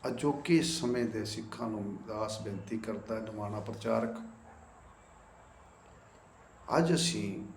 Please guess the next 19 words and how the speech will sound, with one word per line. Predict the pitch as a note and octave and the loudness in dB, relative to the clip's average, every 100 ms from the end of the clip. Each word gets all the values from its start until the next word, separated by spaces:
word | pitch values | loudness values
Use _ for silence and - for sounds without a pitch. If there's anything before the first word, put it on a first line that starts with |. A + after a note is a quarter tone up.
| - - | -14 0
ਨਾ | A#2+ | 2
ਆਬਾਦੀ | B2+ B2+ A2+ G#2 G2+ C#3 | 4 2 2 0 0 -2
ਕਰਕੇ | D3 C3+ A#2 A2+ A#2+ A2+ A2+ - - | -2 -4 -6 -4 -2 -2 -4 -8 -8
ਸਾਡਾ | A2+ A2 A2 | -4 -4 -2
ਵਿਕਾਸ | A2 A2+ A#2 A2+ A2 | -4 -2 0 0 0
ਹੋ | A2+ G2+ | -4 -6
ਰਿਹਾ, | G2 F#2 E2 - - - - - - - | -4 -4 -6 -10 -16 -20 -20 -20 -14 -2
ਨਾ | A#2+ B2 | 2 2
ਸਿਧਾਂਤ | - A#2+ B2 A#2 A2+ | 0 0 2 2 2
ਸ-, | D3+ | 0
ਸੰਸਾਰ | B2+ - B2 A#2 - A#2+ A#2+ | 0 0 0 -2 2 2 4
ਵਿੱਚ | A#2+ | 0
ਪਹੁੰਚਾ | A#2 - B2 | -4 -4 -2
ਸਕੇ। | G#2 - A2 - A#2 G2 - - - - - - | -2 -2 -4 -2 -4 -4 -12 -18 -20 -20 -20 -10
ਉਸ | D3 - | -6 0
ਦਾ | C#3 | 2
ਕਾਰਨ | A#2 - A#2+ A#2+ A#2+ | 0 2 2 4 2
ਕੀ | A#2 C#3 C#3 | 0 4 4
ਸੀ | - A#2 - | 4 -4 -8